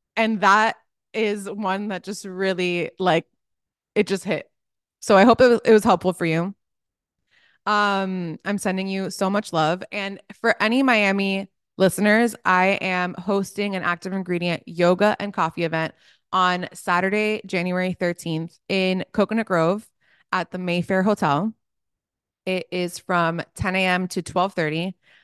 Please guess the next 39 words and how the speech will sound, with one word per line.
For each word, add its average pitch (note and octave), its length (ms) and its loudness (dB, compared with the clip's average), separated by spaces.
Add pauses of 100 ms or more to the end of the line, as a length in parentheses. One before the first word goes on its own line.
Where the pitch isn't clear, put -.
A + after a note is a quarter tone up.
(180)
I F#3 160 2
myself G#3+ 540 2
am F#3+ 100 -2
teaching F#3+ 360 -2
the G3+ 80 0
yoga D#3+ 240 2
flow. D#3+ 240 2
I'm F3 200 -6
very F3+ 280 -2
excited D#3 420 -6
and F3+ 140 -6
also, A3 300 -6
like, C4+ 180 -6
to C4 80 -10
keep C4 180 -4
it - 60 -6
real, C4+ 180 -2
I'm A#3+ 160 0
also A#3+ 220 -4
nervous. B3+ 260 -6
I G3+ 60 -6
haven't G3+ 220 -6
taught - 180 -2
a G#3+ 40 0
yoga G#3 220 0
class G#3 320 -4
for G3 300 -4
people A#3 580 0
in G3 300 -2
a F#3 80 -4
long F#3 180 -2
time. G3 180 -6
I've D#3+ 140 -4
been F3 120 -6
teaching G3 280 -6
my F3+ 240 -2 (160)
YouTube F#3+ 440 -4
little F3+ 180 0
five-minute, F3 560 -6